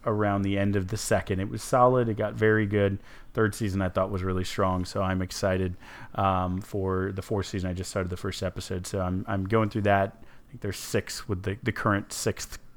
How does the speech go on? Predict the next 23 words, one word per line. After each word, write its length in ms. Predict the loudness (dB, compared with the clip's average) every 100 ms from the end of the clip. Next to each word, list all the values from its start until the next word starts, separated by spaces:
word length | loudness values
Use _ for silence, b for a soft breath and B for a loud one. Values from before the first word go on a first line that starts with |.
| -14 -2
uh, 280 | 0 2 0
showing 460 | 2 4 4 2
now. 360 | 2 0 -2 -6 B B B 0
Um, 340 | 2 4 0
so 180 | 0 0
I'm, 320 | 2 0 -2
I'm 120 | -4 -8
excited 400 | 0 0 0 -6
to 80 |
be 320 | -4 -4 -4 -8 -20 -20 -20 -20 -6
two-thirds 400 | -4 -2 -4 -6
of 40 |
the 60 | -4
way, 120 | -2
almost 260 | -2 -6
caught 200 | -2 0
up. 200 | 2 0 B B B B
Um, 540 | 8 10 10 8 2 0
but 100 | 4
yeah, 160 | 6
I 120 | 8 8
also 460 | 8 8 4 2
started, 800 | 0 -6 6 8 10 8 4 0